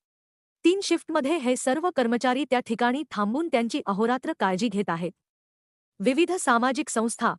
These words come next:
देणगीदार संस्था, शाळा, दानशूर व्यक्ती यांच्यामार्फत कुटुंबांना जीवनाशक वस्तू, ब्लँकेट, लहान मुलांना दूध,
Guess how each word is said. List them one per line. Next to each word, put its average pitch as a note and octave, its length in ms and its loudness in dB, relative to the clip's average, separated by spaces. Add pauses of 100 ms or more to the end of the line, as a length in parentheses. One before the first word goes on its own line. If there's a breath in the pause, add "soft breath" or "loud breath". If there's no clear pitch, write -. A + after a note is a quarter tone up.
(260)
देणगीदार B3+ 480 4
संस्था, A3+ 440 -2 (360)
शाळा, B3+ 360 2 (280)
दानशूर B3 460 2
व्यक्ती A#3+ 480 -2
यांच्यामार्फत A#3 640 0 (100)
कुटुंबांना B3 600 0
जीवनाशक B3 600 -2
वस्तू, G#3 380 -2 (280)
ब्लँकेट, A#3 400 0 (340)
लहान A#3+ 300 0
मुलांना A#3+ 400 0
दूध, F#3+ 260 -2